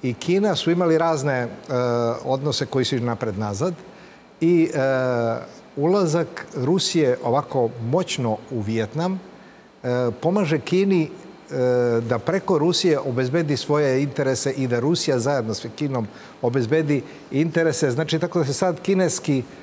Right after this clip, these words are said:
front je dobio dve moćne podrške, ovaj, i sa severa i sa juga, o-, ovamo u, e,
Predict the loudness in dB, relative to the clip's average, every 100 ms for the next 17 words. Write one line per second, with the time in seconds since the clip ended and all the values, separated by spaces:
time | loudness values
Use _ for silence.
0 | -20 -20 -8 -2 0 0 0 0 0 0
1 | 2 2 0 0 0 2 2 0 -4 -16
2 | -20 -8 -2 0 0 0 0 0 0 0
3 | 0 0 2 2 0 2 2 2 2 2
4 | 0 0 0 2 2 0 0 -2 -2 -2
5 | 0 0 2 0 0 -4 -16 -18 -6 0
6 | 0 2 2 2 2 2 2 0 0 0
7 | 2 2 0 -2 -2